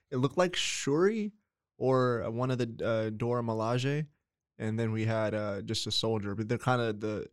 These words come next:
the Dora Milaje and the soldier are kind of, like, uh, it silhouetted, so you can't really see who they are.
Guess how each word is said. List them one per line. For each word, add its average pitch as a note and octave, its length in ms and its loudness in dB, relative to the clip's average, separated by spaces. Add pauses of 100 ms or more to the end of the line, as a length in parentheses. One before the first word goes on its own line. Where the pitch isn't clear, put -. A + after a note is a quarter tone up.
(260)
the - 40 -6
Dora B2+ 220 4
Milaje A2+ 480 0
and G#2 80 -6
the G#2 60 -6
soldier G#2 300 -4
are G#2 40 -8
kind G#2+ 200 -4
of, G2 140 -8
like, G2 140 -8 (160)
uh, G2+ 360 -8
it - 240 -14
silhouetted, A#2 600 -2 (140)
so - 140 -8
you G#2+ 60 -2
can't A2 120 -4
really G#2 140 -6
see A2 220 -6
who A2 200 -4
they G#2 160 -2
are. G#2 300 -6